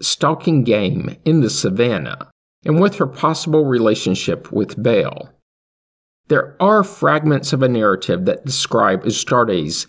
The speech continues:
and the Canaanite goddess Anat hunting together. They were frequently treated as a pair in regional cults.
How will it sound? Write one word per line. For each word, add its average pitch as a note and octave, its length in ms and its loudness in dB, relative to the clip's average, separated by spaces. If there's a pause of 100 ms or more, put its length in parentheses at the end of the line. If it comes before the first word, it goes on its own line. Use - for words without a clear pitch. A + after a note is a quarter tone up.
and F3 180 4
the E3+ 40 2
Canaanite D#3+ 580 2
goddess G2+ 400 0
Anat G2 600 -2 (200)
hunting E3 440 0
together. E2 680 -4 (560)
They G3+ 100 2
were G3+ 180 4
frequently F#3+ 600 0
treated C3+ 540 0
as D3+ 220 2
a D#3 80 2
pair A#2 600 2
in E3 220 2
regional A2 500 0
cults. - 680 -4